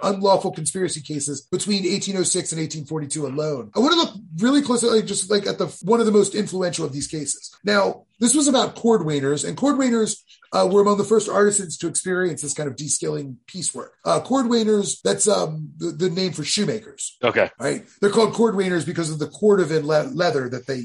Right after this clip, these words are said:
Speaker 1: used.
Speaker 2: I thought they were
Speaker 1: Anyway.
Speaker 2: cobble, cobblestoners or something.
Speaker 1: Cobble-, cobblers
Speaker 2: Cobble-
Speaker 1: are the ones, cobblers
Speaker 2: Cobblers.
Speaker 1: are, uh,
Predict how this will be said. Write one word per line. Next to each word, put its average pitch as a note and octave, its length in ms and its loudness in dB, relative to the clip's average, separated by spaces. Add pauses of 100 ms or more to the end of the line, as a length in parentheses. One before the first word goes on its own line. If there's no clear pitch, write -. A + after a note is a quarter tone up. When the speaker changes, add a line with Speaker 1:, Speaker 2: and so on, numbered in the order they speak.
Speaker 1:
used. B2 540 -10
Speaker 2:
I D3 120 0
thought A#3+ 60 4
they A3+ 60 8
were B2 80 8
Speaker 1:
Anyway. B2 160 2
Speaker 2:
cobble, A2 500 2
cobblestoners F#2 840 0
or D#2 80 -16
something. - 140 -12
Speaker 1:
Cobble-, A3+ 360 2
cobblers G#3 560 2
Speaker 2:
Cobble- F3+ 120 0
Speaker 1:
are - 20 0
the F#3 80 0
ones, F3+ 320 0
cobblers B3+ 460 4
Speaker 2:
Cobblers. G#3 120 2
Speaker 1:
are, F#3+ 260 4
uh, E3 200 0